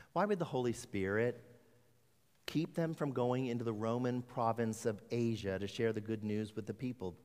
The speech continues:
who needed to hear it there? I don't know. We're not told, but it did. And so the disciples headed north, and they tried to go into a place called Bithynia, but this time we're told that the Spirit of Jesus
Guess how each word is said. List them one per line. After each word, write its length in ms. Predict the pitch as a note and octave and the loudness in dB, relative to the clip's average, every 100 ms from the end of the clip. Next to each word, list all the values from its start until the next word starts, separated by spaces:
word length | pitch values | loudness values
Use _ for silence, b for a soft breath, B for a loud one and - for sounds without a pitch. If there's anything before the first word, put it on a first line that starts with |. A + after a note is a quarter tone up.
| - | -10
who 120 | G#2 | -4
needed 320 | A2 A2 A2 A2+ | -2 -2 -4 -6
to 40 | |
hear 240 | A2+ C3 | -4 -4
it 200 | G2 - | -4 -6
there? 320 | E2+ D#2+ E2 E2+ - _ _ _ _ - - - - - - b b b _ _ | -6 -6 -6 -12 -20 _ _ _ _ -20 -16 -12 -12 -12 -20 b b b _ _
I 100 | A#2 | -4
don't 140 | B2+ C3 | -2 -2
know. 180 | C#3 G2+ | -2 -2
We're 120 | G#2+ | -2
not 260 | A#2 - | -2 -4
told, 440 | - A#2 - F2+ F2 - - - _ _ _ _ - | -2 -2 0 -4 -6 -18 -20 -20 _ _ _ _ -4
but 120 | F#2+ | 0
it 120 | G2 | 0
did. 380 | A#2 B2+ G#2 A#2 - - - - - b b b b b | 2 4 2 0 -8 -20 -20 -20 -20 b b b b b
And 100 | D3 | 6
so 140 | E3 | 8
the 80 | F3 | 8
disciples 640 | E3+ E3+ D#3+ E3+ E3 E3 | 6 8 8 8 6 6
headed 300 | C#3+ D#3 D#3 | 8 8 10
north, 360 | D3+ F3+ C#3 A#2 | 8 8 8 8
and 140 | A#2+ | 8
they 120 | B2 A#2+ | 6 4
tried 360 | - C3+ C3+ | 6 8 8
to 60 | C3+ | 8
go 200 | C#3+ C#3+ | 6 8
into 220 | C#3+ D3 | 6 6
a 40 | |
place 300 | C#3 D#3 D#3+ | 6 6 6
called 320 | D#3 D#3+ D#3 D3 | 4 8 8 8
Bithynia, 560 | D3 G3 E3 A2 G2+ | 6 6 6 6 4
but 140 | G2 - | 4 2
this 140 | D#3+ | 2
time 360 | - D#3+ D3+ D3 | 2 2 4 4
we're 140 | C#3 | 2
told 360 | C#3 D3 C#3+ C#3 | 4 4 6 4
that 120 | C3+ | 2
the 100 | C3+ | 0
Spirit 400 | - D#3 D3+ C#3 | 0 0 2 2
of 120 | C3 | 0
Jesus 480 | A#2+ F3 D#3+ C#3 | 0 0 2 2